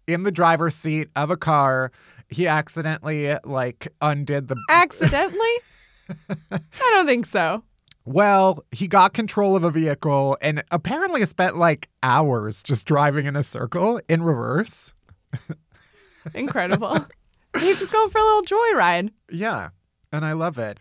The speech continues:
Speaker 1: Anyway, so thanks to everybody who sent in the driving dog. Anyway, let's get into worst things first. Next! A small town in Maine is asking for the public's help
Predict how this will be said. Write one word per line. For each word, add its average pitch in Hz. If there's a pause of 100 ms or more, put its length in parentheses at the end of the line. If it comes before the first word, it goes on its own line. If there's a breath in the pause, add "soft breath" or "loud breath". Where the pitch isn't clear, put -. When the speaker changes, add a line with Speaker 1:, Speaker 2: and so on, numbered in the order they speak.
(840 soft breath)
Speaker 1:
Anyway, 151
so 180
thanks 196
to 180
everybody 160
who 151
sent 139
in 143
the 139
driving 127
dog. 113 (320 soft breath)
Anyway, 110
let's 147
get 165
into 147
worst 127
things 123
first. 120 (300 loud breath)
Next! - (840)
A 170
small 285
town 277
in 190
Maine 220 (180)
is 180
asking 208
for 185
the 139
public's 208
help 294